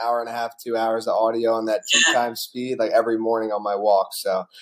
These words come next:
Speaker 1: I feel you, man. I love it. Um, the next one,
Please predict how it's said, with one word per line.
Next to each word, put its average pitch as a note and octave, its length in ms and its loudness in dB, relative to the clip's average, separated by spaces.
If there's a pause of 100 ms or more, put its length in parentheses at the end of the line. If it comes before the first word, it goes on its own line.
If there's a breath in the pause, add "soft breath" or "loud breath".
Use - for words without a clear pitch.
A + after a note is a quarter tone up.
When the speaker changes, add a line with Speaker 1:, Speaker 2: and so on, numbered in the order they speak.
(340 loud breath)
Speaker 1:
I A2 120 2
feel A2+ 280 2
you, G#2 140 0
man. F#2+ 180 -4
I G2+ 100 2
love G#2 260 2
it. - 680 -8
Um, A2 600 4 (280)
the B2+ 240 -4
next C3 280 0
one, C#3 120 2